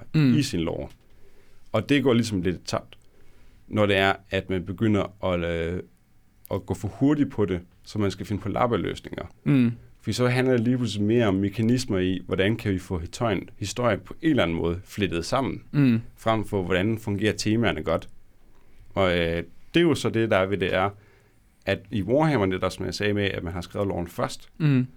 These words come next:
Speaker 2: så er der styr på det i, i, i, i den form.
Speaker 1: Hele vejen.
Speaker 2: Ja,
Speaker 1: Det er
Speaker 2: hele
Speaker 1: den
Speaker 2: vejen igennem nemlig, ja.
Speaker 1: model, de har valgt for det, ja.
Speaker 2: Ja,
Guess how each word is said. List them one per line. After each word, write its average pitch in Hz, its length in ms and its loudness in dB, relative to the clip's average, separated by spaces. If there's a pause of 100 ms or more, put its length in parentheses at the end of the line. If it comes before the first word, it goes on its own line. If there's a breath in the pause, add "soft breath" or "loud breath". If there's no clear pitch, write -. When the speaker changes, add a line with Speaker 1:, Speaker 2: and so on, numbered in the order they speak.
(160)
Speaker 2:
så - 140 -6
er - 20 -4
der 113 60 0
styr 127 260 2
på 101 140 -2
det 90 140 -2
i, 92 180 -4
i, 92 80 -6 (180)
i, 101 140 -6
i - 80 -4
den 151 200 2
form. - 280 -8 (280)
Speaker 1:
Hele 139 220 2
vejen. 110 300 2 (140)
Speaker 2:
Ja, 98 80 2
Speaker 1:
Det - 100 0
er - 20 -4
Speaker 2:
hele 131 160 6
Speaker 1:
den 131 80 6
Speaker 2:
vejen - 140 4
igennem 92 240 0
nemlig, 87 200 0
ja. - 60 6
Speaker 1:
model, 120 300 2
de 104 60 0
har 107 80 0
valgt 107 280 0
for 107 120 -4
det, 95 140 -2
ja. 85 180 -2
Speaker 2:
Ja, 110 80 4